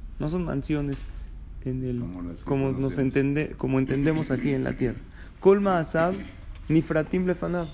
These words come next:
Speaker 1: Todas sus acciones, Hashem se las enseña. Veombrimlo y le dicen, "Kaj bekaj asita bemakom peloni, beyom peloni". "Así hiciste en este lugar, en este día". Veu omer hen. Uno dice, "Sí, yo era". Al principio uno no sabe qué es él.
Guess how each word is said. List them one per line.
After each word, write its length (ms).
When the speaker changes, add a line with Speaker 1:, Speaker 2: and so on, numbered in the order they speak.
Speaker 1:
Todas 240
sus 160
acciones, 640
Hashem 280
se 80
las 160
enseña. 460
Veombrimlo 580
y 60
le 80
dicen, 260
"Kaj 240
bekaj 380
asita 420
bemakom 480
peloni, 560
beyom 400
peloni". 560
"Así 260
hiciste 360
en 120
este 240
lugar, 480
en 140
este 280
día". 220
Veu 220
omer 260
hen. 300
Uno 140
dice, 220
"Sí, 320
yo 180
era". 220
Al 100
principio 320
uno 180
no 140
sabe 240
qué 120
es 120
él. 80